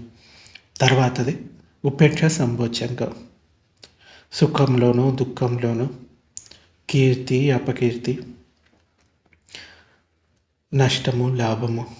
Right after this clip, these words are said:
అన్నిట్లలో ఉపేక్షతో ఉండటం,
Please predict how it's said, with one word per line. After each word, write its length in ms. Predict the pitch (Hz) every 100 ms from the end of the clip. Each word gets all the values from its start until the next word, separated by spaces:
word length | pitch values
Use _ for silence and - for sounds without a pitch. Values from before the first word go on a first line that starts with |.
| - _ _ _ -
అన్నిట్లలో 680 | 139 170 170 - 123 117 - - - _ _ _ _ _ _ _ _ _ - - - _ _ _ -
ఉపేక్షతో 560 | 123 156 156 160 156
ఉండటం, 400 | 131 120 120 135